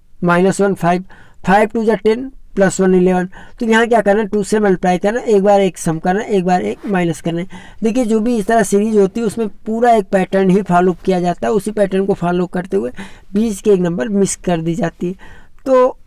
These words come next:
आपको नंबर ढूंढने की ज़रूरत होती है same, और ये भी practice से आप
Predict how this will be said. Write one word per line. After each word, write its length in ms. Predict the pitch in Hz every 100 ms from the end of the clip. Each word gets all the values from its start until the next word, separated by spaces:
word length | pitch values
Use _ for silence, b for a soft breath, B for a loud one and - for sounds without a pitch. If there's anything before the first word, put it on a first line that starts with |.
| b b b -
आपको 320 | 277 285 269
नंबर 560 | 208 202 214 240 269 277
ढूंढने 440 | 269 175 196 208 220
की 100 | 226
ज़रूरत 440 | 196 180 190 -
होती 320 | 160 - 190
है 80 | 226
same, 440 | - - 190 202 214 B B -
और 140 | 226
ये 120 | 220
भी 80 | 226
practice 440 | 233 214 196 220 196
से 80 | 214
आप 140 | 202